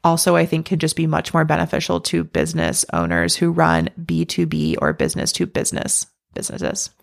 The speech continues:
like myself. So, you know, it's much more acceptable to talk about business there, to share your offerings,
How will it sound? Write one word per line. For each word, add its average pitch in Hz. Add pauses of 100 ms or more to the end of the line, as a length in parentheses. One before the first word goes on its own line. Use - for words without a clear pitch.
like -
myself. - (100)
So, 175
you 165
know, 156
it's -
much 170
more 165
acceptable 151
to 147
talk 220
about 208
business 180
there, 170
to 165
share 175
your 175
offerings, 165